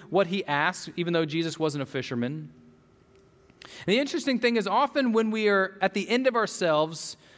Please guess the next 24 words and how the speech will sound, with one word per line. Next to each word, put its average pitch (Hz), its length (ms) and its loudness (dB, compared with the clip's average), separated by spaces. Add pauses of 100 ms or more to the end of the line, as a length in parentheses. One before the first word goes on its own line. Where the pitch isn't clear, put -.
(180)
we're 185 120 6
at 185 80 0
the 190 60 4
beginning 220 540 2
of 180 140 -2
a 165 80 2
new 185 280 2
opportunity 160 760 0
to 147 160 -6
experience 143 640 -4
the 139 80 -4
Lord's 123 340 -2
power. 101 280 -4
'Cause 185 200 0
think 370 260 -4
about 202 160 2
this 147 140 -6
for 151 100 -2
a - 20 0
minute. 123 200 0
They 262 200 4
had 226 360 -2
some 175 280 -2
very, 233 640 0